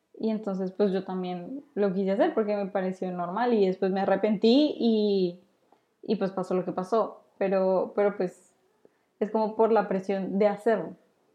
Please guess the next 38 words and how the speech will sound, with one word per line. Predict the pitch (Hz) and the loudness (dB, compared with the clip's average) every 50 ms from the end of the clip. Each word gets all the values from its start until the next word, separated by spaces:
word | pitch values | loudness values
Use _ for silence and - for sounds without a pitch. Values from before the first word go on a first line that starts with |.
| _ _ _ - - | _ _ _ -16 -8
Y, | - 220 220 208 202 196 190 - | -4 -2 0 0 0 -2 -2 -4
pues, | 196 196 | -6 -6
esas | 196 185 180 185 | -6 -6 -8 -8
son | - 180 175 | -10 -10 -8
cosas | - 185 170 175 _ | -6 -8 -8 -8 _
que | - 180 175 | -8 -8 -8
tampoco | - 185 180 185 175 180 180 | -8 -10 -10 -10 -8 -10 -10
están, | 175 - 175 165 165 170 - 190 | -10 -10 -12 -12 -12 -12 -14 -14
están | 185 - 190 180 180 | -12 -12 -10 -10 -8
bien. | 175 170 - 190 _ _ _ _ _ _ _ | -8 -10 -10 -12 _ _ _ _ _ _ _
Pero, | - 262 262 | 4 4 4
pues, | 302 285 - - - - _ _ _ | 4 0 -2 -6 -16 -16 _ _ _
en | - 254 262 254 | -2 0 0 0
eso | 254 254 269 247 | 0 0 -2 -2
sí | 240 247 254 254 - - - - _ | -2 0 -2 -2 -2 -4 -8 -10 _
valido | - 214 240 247 254 254 254 247 247 | 2 4 4 4 4 4 4 4 4
mucho | 240 247 247 247 247 247 233 | 2 2 0 -2 0 0 0
la | 233 240 240 233 - | 2 0 0 -2 0
posición | - 262 233 240 226 254 240 233 | 0 0 0 0 -2 -2 0 0
de | 208 202 | 2 2
la | 196 190 196 | 0 2 0
película, | 214 220 214 202 - 262 294 381 381 | 0 0 0 -2 -2 -2 -2 -2 0
porque | - 311 285 247 | -2 0 2 4
ellos | 240 214 202 202 | 4 4 2 2
sí | - 202 | 0 0
dejan | 214 208 208 202 202 | 0 0 -2 -4 -4
muy | 202 208 202 | -4 -2 -4
en | 202 208 | -4 -6
claro | 196 - 196 196 196 190 180 - | -4 0 0 0 0 0 -4 -6
como, | - 185 190 190 190 190 - | -8 -8 -6 -8 -10 -10 -8
pues, | - 202 196 _ - | -8 -8 -8 _ -10
no | 208 202 202 196 185 180 | -8 -6 -4 -4 -4 -6
es | 175 170 - | -6 -6 -6
no, | 190 185 180 | -6 -6 -4
y | 185 180 | -4 -6
si | 175 - 190 | -6 -8 -12
uno | 196 190 185 | -8 -8 -8
no | 175 175 175 | -10 -10 -14